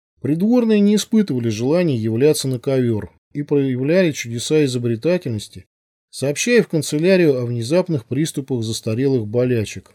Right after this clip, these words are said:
Справки Ирлийского монастыря прилагаются. Об отсутствии в тайном городе, стремительной командировке в самые дальние уголки планеты или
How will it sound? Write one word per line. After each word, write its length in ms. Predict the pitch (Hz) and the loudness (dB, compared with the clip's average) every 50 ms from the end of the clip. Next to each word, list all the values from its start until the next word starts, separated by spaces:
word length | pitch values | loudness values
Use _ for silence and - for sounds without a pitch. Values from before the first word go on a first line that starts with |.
| _ _ _ _ _ _ _ _ _ _ _ _ | _ _ _ _ _ _ _ _ _ _ _ _
Справки 540 | - - _ 113 120 123 117 - - 120 | -20 -12 _ -4 -2 -2 -2 -4 -6 -6
Ирлийского 440 | 117 104 110 120 120 110 - - 104 | -6 -4 -4 -4 -6 -6 -8 -10 -10
монастыря 540 | 101 98 98 98 98 - - 113 117 156 180 | -8 -8 -8 -10 -10 -10 -8 -6 -4 -4 -4
прилагаются. 840 | 180 - 127 123 131 135 131 117 107 98 92 90 - - - - - _ _ _ _ _ _ _ | -4 -6 -6 -6 -6 -6 -8 -8 -8 -10 -10 -10 -14 -18 -20 -20 -20 _ _ _ _ _ _ _
Об 180 | - 160 170 185 | -6 -2 2 2
отсутствии 520 | 208 202 - - 262 262 208 - 156 131 | 2 2 0 -2 -2 -2 -2 -2 -4 -6
в 80 | 113 - | -4 -4
тайном 380 | - 156 202 233 220 160 123 113 | -4 -2 0 0 0 -2 -2 -4
городе, 600 | 107 110 113 113 110 107 107 101 98 101 98 95 - _ _ _ _ _ | -6 -6 -4 -4 -4 -4 -6 -8 -10 -12 -14 -14 -18 _ _ _ _ _
стремительной 720 | - - - 117 120 131 156 175 170 - 135 127 120 104 | -20 -10 -6 -4 -2 0 0 -2 -2 -2 -4 -4 -4 -6
командировке 640 | - 117 113 110 104 107 120 143 170 170 - - - | -6 -6 -6 -4 -4 -4 0 0 0 0 -2 -6 -12
в 80 | - | -12
самые 340 | - - 135 151 156 139 120 | -8 -6 -4 -4 -2 -2 -4
дальние 380 | 107 101 113 127 143 143 127 113 | -4 -4 -4 -4 -2 -4 -4 -4
уголки 340 | 104 104 101 98 - 127 127 | -4 -6 -8 -6 -8 -10 -10
планеты 640 | 123 - 123 120 120 117 110 104 95 - - - - _ _ _ _ _ | -8 -8 -6 -6 -6 -6 -6 -8 -10 -12 -18 -20 -20 _ _ _ _ _
или 340 | - 185 214 233 247 165 - | -4 -2 0 2 2 0 -2